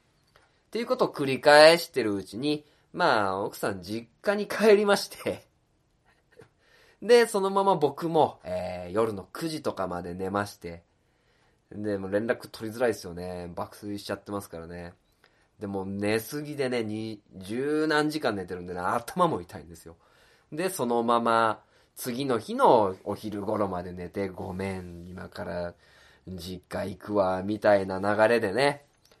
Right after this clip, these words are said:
まあ、正月から喧嘩するっていう感じでね。えー、まあ、今までの正月に比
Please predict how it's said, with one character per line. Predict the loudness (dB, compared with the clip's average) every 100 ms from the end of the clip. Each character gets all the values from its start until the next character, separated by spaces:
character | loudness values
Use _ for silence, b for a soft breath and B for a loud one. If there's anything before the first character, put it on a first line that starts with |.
| b
ま | -2
あ、 |
正 | 2 6 8
月 | 6 6
か | 4
ら | 4
喧 | 2 -4
嘩 | -6
す | -6 -2
る |
っ | -2
て | -2 -2
い | -2
う | -4
感 | -4 -4 -4
じ | -6
で | -6 -4
ね。 | -2 -4 -8 b b b b
え | -4 -2 0 -2 -4 -6 -8 -8 -10 -10 -12 -12 0
ー、 |
ま | 2
あ、 |
今 | 2 2 0
ま | 2 4
で | 4
の | 4 -2 -4
正 | -6 -2 -2
月 | -2 -2 -4 -8 -10 b b b -10
に | -8
比 | -4